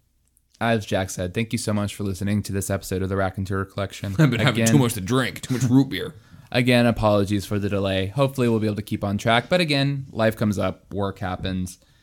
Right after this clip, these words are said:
Speaker 1: and, you know, work is what's paying the bills. And
Speaker 2: Life
Speaker 1: so
Speaker 2: comes at you pretty fast.
Speaker 1: <laughs> But Jack already said where you can find us. And so all I'll ask you is, hey,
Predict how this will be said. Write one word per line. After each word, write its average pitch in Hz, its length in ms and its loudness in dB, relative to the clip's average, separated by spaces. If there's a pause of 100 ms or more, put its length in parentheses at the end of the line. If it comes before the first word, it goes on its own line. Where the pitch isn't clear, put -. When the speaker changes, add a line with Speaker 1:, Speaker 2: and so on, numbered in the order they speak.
(220)
Speaker 1:
and, 95 340 -2
you 98 100 -4
know, 90 240 -4 (160)
work 101 320 -2
is 98 160 -4
what's 98 160 -2
paying 98 240 -4
the 92 60 -2
bills. 90 400 -6
And 95 80 -4
Speaker 2:
Life 104 140 -2
Speaker 1:
so 92 80 -2
Speaker 2:
comes 120 160 0
at 117 120 0
you 117 60 -6
pretty 120 220 2
fast. 131 560 0 (240)
Speaker 1:
<laughs> 101 40 -4 (1040)
But - 320 2 (460)
Jack 123 260 2
already 120 160 0
said 117 160 0
where 117 100 2
you 117 60 0
can 113 140 0
find 120 320 4
us. - 340 -4 (540)
And 110 120 -2
so 117 200 4
all 117 240 4
I'll 120 160 4
ask 117 240 -2
you 120 120 0
is, 117 100 -4
hey, 110 280 -2